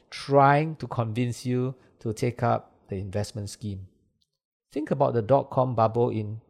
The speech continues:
the year two thousand and the two thousand and eight financial crisis,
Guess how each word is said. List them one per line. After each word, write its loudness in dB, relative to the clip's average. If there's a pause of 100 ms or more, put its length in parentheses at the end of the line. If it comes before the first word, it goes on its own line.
the -6
year -2
two -6
thousand -4 (560)
and 2
the 2
two -2
thousand 2
and -4
eight -2
financial -4
crisis, -6